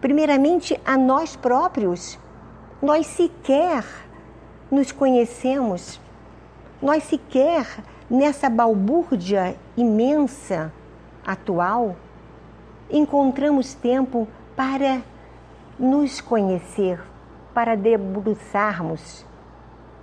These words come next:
para dentro de nós mesmos. Então não temos respeito nem a nós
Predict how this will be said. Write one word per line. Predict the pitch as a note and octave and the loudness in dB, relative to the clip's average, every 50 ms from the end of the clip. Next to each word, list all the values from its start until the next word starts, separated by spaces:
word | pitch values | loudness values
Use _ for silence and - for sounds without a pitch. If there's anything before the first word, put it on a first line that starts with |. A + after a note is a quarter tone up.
| - | -6
para | - F#3+ F3 | -2 -2 -2
dentro | E3 F3 F#3 F3+ F3 F3 - F3+ | 0 0 -2 -2 -2 -4 -4 -4
de | E3+ F3+ | -4 -2
nós | F3 E3+ F3 F3 F3 E3+ - | -2 -2 -2 -2 -4 -4 -4
mesmos. | F3 E3+ F#3 G#3 A#3 A#3 - - F#3+ F#3+ - - - - - - - - - - - - - - - - - - - - - - - - - - - - - - - - - - - - - - - - - - - - - - - - - - - - - | -4 -2 -2 -2 -2 -4 -6 -10 -12 -12 -14 -16 -20 -20 -20 -20 -20 -20 -20 -20 -20 -20 -20 -20 -20 -20 -20 -20 -20 -20 -20 -20 -20 -20 -20 -20 -20 -20 -20 -20 -20 -20 -20 -20 -20 -20 -20 -20 -20 -20 -20 -20 -20 -20 -20 -20 -20 -20 -20 -20 -20 -6 -2
Então | D#4 D#4+ D#4 - E4 E4+ | -2 0 0 0 0 2
não | E4+ D#4+ D#4 D4 | 2 2 2 0
temos | - D4+ D#4 D#4 C#4+ B3+ | 0 0 0 0 0 -2
respeito | A#3 C#4 C4 - - - D4+ E4+ E4+ D4+ - - | -2 -4 -4 -4 -6 -4 -2 -2 -2 -2 -2 -2
nem | A#3 A#3 B3 C4 C4+ B3+ | 0 2 2 2 2 0
a | G#3+ | 0
nós | G3+ G3 G3+ A#3 D4+ D#4 C#4 - - - - - - | 0 -2 -2 -2 -2 -4 -6 -6 -8 -10 -14 -16 -16